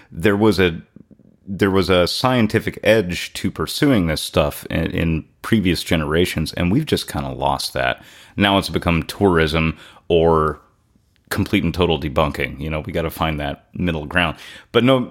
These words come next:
uh, personally, I can say that nobody can deny that something strange is happening in multitudes of ways.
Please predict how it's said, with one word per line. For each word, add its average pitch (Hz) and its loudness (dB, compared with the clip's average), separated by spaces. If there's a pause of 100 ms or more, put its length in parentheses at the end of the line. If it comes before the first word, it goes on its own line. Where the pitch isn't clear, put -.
uh, 107 0
personally, 113 0
I 92 0
can 87 -6
say 90 0
that 87 -2
nobody 110 2
can 95 -6
deny 90 -2
that 82 -6 (1300)
something 104 0
strange 87 -2
is 80 -10
happening 85 -2
in 98 0
multitudes 87 0
of 67 -12
ways. 73 -8